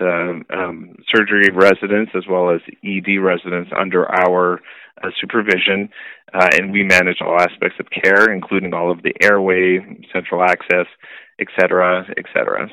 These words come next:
So we, we don't need to, to shove, um, um, other practitioners out of the way. We are in the driver's seat right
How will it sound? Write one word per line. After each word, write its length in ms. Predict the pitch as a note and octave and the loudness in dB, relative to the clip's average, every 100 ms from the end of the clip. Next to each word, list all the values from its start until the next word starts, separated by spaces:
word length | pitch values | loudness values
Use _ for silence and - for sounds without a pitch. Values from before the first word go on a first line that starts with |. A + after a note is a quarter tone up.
| - | -2
So 180 | G2 | 0
we, 420 | F#2 F#2+ F2 F2 - | 0 -2 0 -2 -4
we 160 | G2 | -2
don't 260 | F#2 F#2+ F2 | 0 0 0
need 160 | F#2+ - | -6 -2
to, 340 | F#2 F#2 F#2+ _ _ - | -4 -4 -10 _ _ -6
to 360 | F#2 F2 F2 - - - - - - - | -4 -4 -6 -12 -20 -20 -20 -8 0 6
shove, 320 | G2 F#2 F2+ - F2+ - - | 8 6 2 -8 -16 -16 -4
um, 720 | F#2 F#2+ F2 E2+ E2 E2 E2 E2+ _ - - | 2 2 2 0 -2 -6 -14 -20 _ -14 -8
um, 420 | G2 F2+ F#2 - - _ _ - | -6 -6 -8 -14 -20 _ _ 2
other 240 | A2 G#2+ | 6 6
practitioners 760 | F#2 G2 - F#2+ - F#2+ F#2 E2 | 4 2 2 0 0 0 -4 -4
out 240 | F2+ F2+ E2+ _ - | -4 -6 -8 _ -12
of 160 | F2+ | -8
the 80 | F2 | -2
way. 320 | G2 G#2 A#2 - - - - - | 2 2 2 -4 -18 -20 -20 -6
We 220 | G#2+ G2+ | 2 4
are 180 | F#2+ F#2 | 6 4
in 100 | F#2 | 2
the 60 | |
driver's 340 | F2 F2 E2+ - | 0 0 0 -6
seat 160 | F2+ E2+ F2+ | -10 -10 -8
right 360 | F#2 F2+ F#2 | -4 2 2